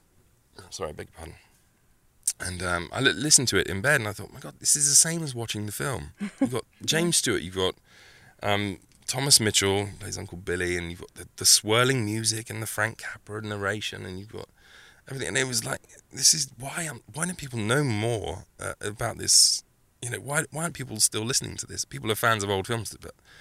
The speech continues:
Speaker 1: you have the old film as an audio drama with these original stars." So I started collecting these shows, Bold Venture with Humphrey Bogart and the Lux Radio Theatre and everything. As soon as the internet came about, these things were way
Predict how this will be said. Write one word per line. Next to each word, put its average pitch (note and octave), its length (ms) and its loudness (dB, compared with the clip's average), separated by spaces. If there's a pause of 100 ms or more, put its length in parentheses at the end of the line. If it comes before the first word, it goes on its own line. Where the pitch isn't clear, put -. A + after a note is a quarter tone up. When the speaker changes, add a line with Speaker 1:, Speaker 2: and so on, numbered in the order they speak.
(200)
Speaker 1:
you B2 120 -4
have E3 240 -4
the A2 120 -4
old A2+ 200 0
film E2 480 0 (100)
as G2+ 140 -8
an G2+ 80 0
audio G2+ 260 2
drama G#2+ 380 -4
with G2 140 -8
these A2 200 -4
original F#2 340 -8
stars." - 360 -8
So D#2 160 -8 (360)
I - 60 -12
started C3 380 0
collecting G#2+ 540 2
these E2 380 0
shows, F2 520 4 (240)
Bold F#2 260 0
Venture F2 400 0
with D#2 160 -4
Humphrey - 320 -10
Bogart F2 500 -10
and E2+ 220 -18 (540)
the E2 80 -6
Lux F2 320 2
Radio E2 360 4
Theatre E2+ 420 -2
and D#2+ 100 -12
everything. - 320 -12 (480)
As A2 120 10
soon E3+ 160 12
as D#3 100 4
the A#2 160 6
internet D#2+ 640 4
came D2 240 -8
about, D2 400 0 (400)
these G2+ 260 2
things F2+ 240 0
were F2 120 0
way E2+ 500 6